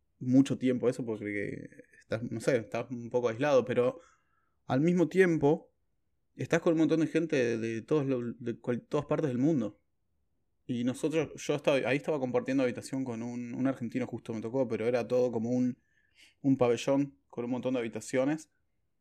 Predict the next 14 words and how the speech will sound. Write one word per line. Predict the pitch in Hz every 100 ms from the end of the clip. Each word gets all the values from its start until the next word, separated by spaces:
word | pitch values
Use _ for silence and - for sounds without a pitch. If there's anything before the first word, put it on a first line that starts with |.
| _ _ _ _ _ _ _ _ _ -
Y | 127
éramos | 127 117 110
de |
gen-, | - 107 - -
de | 120
todos | 110 135
lados, | 127 127 101
de, | 107 107 - 110 107 110 110
había | 107 117 107
de | - 110 -
China, | 135 120 110
de | 107
Vietnam, | 107 113 117 120 117
de, | 107 101 101 98 98